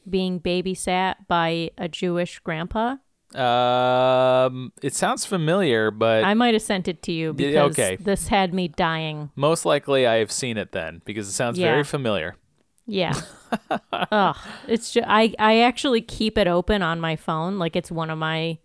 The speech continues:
Speaker 2: <laughs>
Speaker 1: you
Speaker 2: It's
Speaker 1: know,
Speaker 2: one
Speaker 1: it's
Speaker 2: of
Speaker 1: one
Speaker 2: your
Speaker 1: of my
Speaker 2: open
Speaker 1: tabs
Speaker 2: tabs?
Speaker 1: in my browser so
Speaker 2: Always?
Speaker 1: that if I ever just need it, I can go back there and just,
Speaker 2: Quick
Speaker 1: like, this
Speaker 2: ref?
Speaker 1: wholesome Jewish grandpa and hi-, and,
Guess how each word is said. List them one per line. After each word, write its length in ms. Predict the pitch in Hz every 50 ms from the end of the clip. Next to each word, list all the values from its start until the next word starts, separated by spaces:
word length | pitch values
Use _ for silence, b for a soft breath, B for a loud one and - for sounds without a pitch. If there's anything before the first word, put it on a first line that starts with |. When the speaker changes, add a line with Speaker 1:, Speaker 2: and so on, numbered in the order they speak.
| B B B
Speaker 2:
<laughs> 0 |
Speaker 1:
you 80 | 139 B B B B 208 -
Speaker 2:
It's 0 |
Speaker 1:
know, 0 |
Speaker 2:
one 0 |
Speaker 1:
it's 140 | 190 180 160
Speaker 2:
of 40 | 147
Speaker 1:
one 100 | 156 147
Speaker 2:
your 100 | 143 131
Speaker 1:
of 60 | 127 127
my 60 | 135
Speaker 2:
open 120 | 131 -
Speaker 1:
tabs 420 | - - - 127 127 135 147 165 180
Speaker 2:
tabs? 40 | 202
Speaker 1:
in 80 | 190 180
my 140 | 170 170 170
browser 500 | 139 175 165 165 175 185 185 - 240 240
so 60 | 247
Speaker 2:
Always? 320 | 247 262 - - 226 202 165
Speaker 1:
that 180 | 190 190 190
if 120 | 196 - -
I 140 | 208 196
ever 260 | 196 196 196 175 208 196
just 220 | 175 190 170 -
need 280 | 185 180 185 185 190 202
it, 80 | 214 214
I 100 | 185 185
can 200 | - - 196 190
go 180 | 190 190 185 165
back 320 | 175 175 180 185 190 -
there 260 | - 233 240 240 240 226
and 380 | 196 185 180 175 170 170 - _ - 208
just, 140 | - 196 147
Speaker 2:
Quick 80 | 131 202
Speaker 1:
like, 120 | 202 190 135
this 220 | 139 147 185 -
Speaker 2:
ref? 100 | - -
Speaker 1:
wholesome 640 | - 214 208 214 208 - - 247 226 220 214 214 180
Jewish 400 | - 196 202 196 202 202 - -
grandpa 680 | - 196 185 180 180 180 - - 170 170 165 165 165 - b b b b b b b b
and 240 | - 175 180 175 175
hi-, 140 | 190 185 - -
and, 420 | 180 175 170 170 165 165 170 160